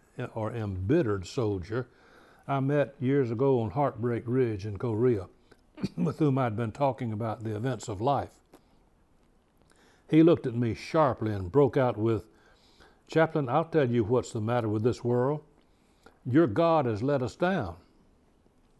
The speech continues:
Hmm. Here's a student who's made a brilliant record in school,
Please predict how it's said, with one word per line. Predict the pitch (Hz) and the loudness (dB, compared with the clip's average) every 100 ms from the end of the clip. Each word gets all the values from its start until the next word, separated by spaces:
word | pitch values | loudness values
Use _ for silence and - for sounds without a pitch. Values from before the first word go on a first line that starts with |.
| _ _ _ | _ _ _
Hmm. | 147 120 76 _ _ _ _ _ _ _ _ _ _ _ _ _ _ _ _ _ _ _ _ _ _ _ _ _ _ _ _ _ _ _ _ _ _ _ - | -8 -6 -8 _ _ _ _ _ _ _ _ _ _ _ _ _ _ _ _ _ _ _ _ _ _ _ _ _ _ _ _ _ _ _ _ _ _ _ 0
Here's | 170 156 | 2 4
a | 123 | 0
student | - 147 135 | 0 2 4
who's | 123 123 | 4 2
made | 123 127 | 2 0
a | 107 | 0
brilliant | 95 135 135 127 117 | 2 4 4 0 -4
record | 101 127 139 117 101 | -2 0 0 -2 -4
in | 98 | -6
school, | - 170 143 90 80 | -2 0 2 0 -6